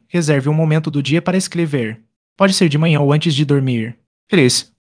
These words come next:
Faça perguntas a si mesmo. O que aprendi hoje? Como me senti?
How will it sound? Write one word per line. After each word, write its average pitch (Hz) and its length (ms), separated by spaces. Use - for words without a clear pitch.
Faça 196 240
perguntas 185 460
a 185 60
si 165 200
mesmo. 117 540
O 165 80
que - 100
aprendi 160 380
hoje? 170 420
Como 208 180
me 240 80
senti? 143 480